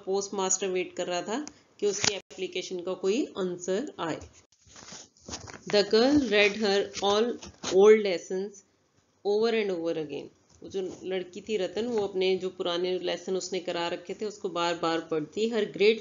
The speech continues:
fear was that when finally called, she might be found wanting in the double consonants, कि जब भी उसको वो बुलाएगा तो उसे वो आएंगे नहीं, वो जो दो अक्षर वाले वर्ड्स उसने, अ,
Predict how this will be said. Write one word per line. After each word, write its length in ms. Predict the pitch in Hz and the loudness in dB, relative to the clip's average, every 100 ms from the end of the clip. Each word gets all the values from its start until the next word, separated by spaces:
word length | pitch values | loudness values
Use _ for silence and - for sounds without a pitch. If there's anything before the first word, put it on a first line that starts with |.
| - | 2
fear 160 | 196 196 | 2 2
was 240 | 180 170 | 0 -2
that 400 | 165 160 175 - | -2 -2 -2 0
when 180 | 185 196 196 | 0 -2 -2
finally 420 | 175 175 208 269 269 180 | 0 2 0 0 -2 0
called, 260 | 160 165 - - - - | 0 0 -6 -16 -20 -12
she 200 | - 220 | 0 2
might 300 | 196 185 185 | 4 4 2
be 60 | 226 226 | -2 0
found 240 | 185 185 165 | 0 0 0
wanting 480 | 180 170 165 190 202 - 190 | 0 0 0 0 -2 -4 -2
in 160 | 196 | 2
the 100 | 185 180 | 2 2
double 220 | 190 202 196 190 | 2 4 2 0
consonants, 540 | 160 151 156 147 151 - _ _ _ _ _ | -2 -2 -4 -4 -8 -14 _ _ _ _ _
कि 160 | 208 208 | 2 2
जब 240 | - 196 | 2 0
भी 120 | 226 | 0
उसको 240 | 226 - 202 | 0 0 0
वो 140 | 208 | 0
बुलाएगा 640 | 185 190 180 170 170 208 | 2 2 4 2 0 -2
तो 300 | 247 220 220 | 0 2 4
उसे 340 | 233 185 - 196 | 2 -2 2 2
वो 340 | 185 214 294 - | 2 0 0 -2
आएंगे 400 | 185 190 196 190 | 2 2 2 2
नहीं, 340 | 180 185 196 | 2 2 0
वो 120 | 208 | 0
जो 140 | 202 180 | -2 2
दो 220 | 180 185 | 6 6
अक्षर 340 | 175 - 185 | 4 -2 -2
वाले 240 | 170 170 175 | 0 0 0
वर्ड्स 380 | 165 160 156 170 | 0 -2 -4 -6
उसने, 300 | 165 175 | -4 -2
अ, 100 | 247 | -2